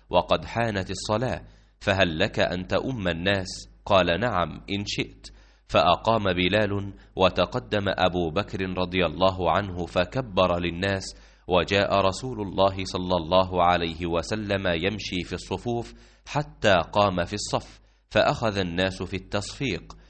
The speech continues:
وكان أبو بكر رضي الله عنه لا يلتفت في صلاته،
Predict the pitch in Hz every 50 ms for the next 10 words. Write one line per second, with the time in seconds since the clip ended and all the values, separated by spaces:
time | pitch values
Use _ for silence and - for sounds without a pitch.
0 | - _ _ - 90 82 80 - 101 101 101 95 95 - - 92 92 92 95 92
1 | 90 113 131 - - 104 101 98 95 92 95 90 87 95 92 87 80 78 87 101
2 | 104 101 92 95 90 87 104 123 120 107 104 104 101 101 98 95 90 87 87 87
3 | 85 78 73 - 110 107 - 104 95 - 98 90 95 98 95 92 - 110 110 123
4 | 117 87 - - 82